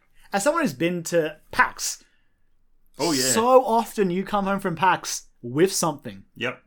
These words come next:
Speaker 2: pax pox.
Speaker 1: You try whatever you want. You're coming home with some sort of sickness. It's just not worth the risk with this, with this many people internationally.
Speaker 2: Yep.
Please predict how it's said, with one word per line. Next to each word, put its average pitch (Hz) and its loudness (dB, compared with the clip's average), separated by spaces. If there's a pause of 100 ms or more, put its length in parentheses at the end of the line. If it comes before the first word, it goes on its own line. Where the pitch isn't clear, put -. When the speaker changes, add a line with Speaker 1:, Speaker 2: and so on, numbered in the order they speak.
(180)
Speaker 2:
pax 135 0
pox. - -4
Speaker 1:
You 170 0
try 202 4
whatever 202 2
you 208 -2
want. 180 0
You're 170 0
coming 202 -4
home 202 -2
with 180 -4
some 196 -2
sort 185 -2
of 170 -6
sickness. 160 -4 (500)
It's 156 2
just 175 -2
not 151 -4
worth 151 -4
the 131 -14
risk 143 -4
with 120 -10
this, 139 -6
with 131 -8
this 165 -6
many 151 -6
people 156 -4
internationally. 156 -6
Speaker 2:
Yep. 110 -6